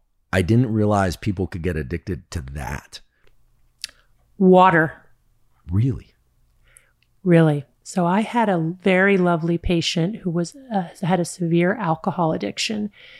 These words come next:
Speaker 2: and she got into recovery from her alcohol addiction, um, for many years, but she kind of had a sort of a polydipsia or an urge to be drinking something a lot.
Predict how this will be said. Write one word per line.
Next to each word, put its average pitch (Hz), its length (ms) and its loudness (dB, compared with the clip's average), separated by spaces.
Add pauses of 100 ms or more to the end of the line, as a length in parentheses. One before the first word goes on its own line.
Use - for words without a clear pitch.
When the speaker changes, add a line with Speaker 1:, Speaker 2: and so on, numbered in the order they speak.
(160)
Speaker 2:
and 185 140 -2
she 208 100 -4
got 202 240 -2
into 226 220 -4
recovery 196 520 -4
from 190 220 -6
her 196 140 -8
alcohol 175 520 -8
addiction, 165 600 -8 (640)
um, 190 200 4
for 180 160 -2
many 208 320 4
years, 180 500 0
but - 400 -2 (640)
she 190 520 2
kind 285 200 -2
of 294 80 -4
had 208 140 -8
a 196 80 2
sort 196 200 -4
of 175 60 -6
a 160 100 0 (120)
polydipsia 170 760 0
or 185 200 2
an 156 100 2
urge 170 380 -2
to 175 120 -4 (180)
be 170 120 -2
drinking 214 640 0
something 269 600 -2
a 240 180 -4
lot. 214 480 0